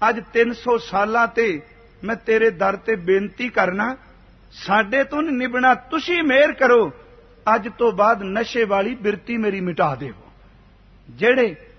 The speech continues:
ਨਸ਼ਾ ਨਹੀਂ ਪੀਂਦੇ, ਅੰਮ੍ਰਿਤ ਛਕਿਆ ਹੈ, ਉਹ ਇੱਕ ਅਰਦਾਸ ਆਪਾਂ ਸਾਰੇ ਕਰ ਜਾਈਏ, "ਧੰਨ ਗੁਰੂ ਗੋਬਿੰਦ ਸਿੰਘ ਜੀ, ਹੰਕਾਰ ਦਾ ਨਸ਼ਾ ਬੜਾ ਭੈੜਾ ਹੈ, ਕਿਰਪਾ ਕਰੋ ਇਹਦੇ ਤੋਂ ਛੁਟਕਾਰਾ ਕਰਾ ਦਿਓ,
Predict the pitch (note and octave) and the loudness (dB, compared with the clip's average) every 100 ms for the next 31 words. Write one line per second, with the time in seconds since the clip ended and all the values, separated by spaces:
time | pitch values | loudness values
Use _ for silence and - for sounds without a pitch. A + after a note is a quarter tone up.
0 | - - F#3+ A3+ B3+ B3+ A#3+ B3 A3+ G#3+ | -18 -8 -4 -2 0 0 -2 -6 -6 0
1 | A3 A3 - - - - - - - - | 0 -2 -10 -20 -20 -20 -20 -20 -20 -20
2 | _ _ - _ - - - G#3+ A3+ B3 | _ _ -20 _ -20 -20 -6 -2 0 0
3 | A#3+ - G3+ F#3+ G#3 A3+ G#3 - - - | -2 -4 -4 0 2 2 0 -6 -20 -20
4 | - _ - _ _ _ _ C4+ D#4 D4+ | -20 _ -20 _ _ _ _ -2 0 0
5 | - B3+ G3+ F#3+ G#3 A3 A3+ A3 C4 - | 0 0 2 0 0 0 -2 -2 -6 -6
6 | F#3+ G3 A3 - G#3 E3 F3+ G#3+ G#3+ A3 | -4 0 0 0 -4 -4 -6 -6 -2 -2
7 | F#3+ D#3 E3+ A#3 F#3+ G#3 F#3 A3 G#3 A3 | -2 -4 -8 -8 -4 -4 -2 -8 -8 -8
8 | F#3 B3+ D4 G#3 - - - _ _ _ | -4 -4 -2 -6 -14 -20 -20 _ _ _
9 | - G#3+ G#3 G3+ F#3 F3 F3+ A3 G#3 G#3 | -8 -8 -2 0 0 -2 -2 -2 -2 -4
10 | A3 G3+ F#3 F#3 G3+ G#3 G3 E3 G#3 - | 0 0 0 0 -2 0 -2 0 -4 -4
11 | G#3 F#3 G3 G#3 G3+ F#3+ G#3 G3 G3 F#3 | -8 -4 0 0 -2 -2 -2 -2 -4 -6
12 | - E3 - F3 E3 E3 D#3+ D3+ A#2+ B2 | -6 -12 -2 0 0 -2 -4 -6 -6 -12